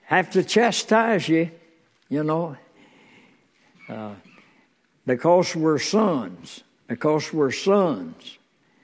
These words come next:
He chastises us. He don't chastise those that are not his sons. But it says,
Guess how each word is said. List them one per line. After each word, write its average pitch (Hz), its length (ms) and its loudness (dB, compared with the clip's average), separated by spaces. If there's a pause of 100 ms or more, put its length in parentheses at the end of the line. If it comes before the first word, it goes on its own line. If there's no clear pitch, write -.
(580)
He 147 180 2
chastises 135 1000 -2
us. - 300 -20 (760)
He 143 160 4
don't 139 440 2
chastise 147 800 0
those 127 400 -2
that 131 160 -2
are 127 80 0
not 135 260 -2
his 123 200 -2
sons. - 640 -4 (1300)
But 147 200 4
it 139 120 2
says, 147 560 4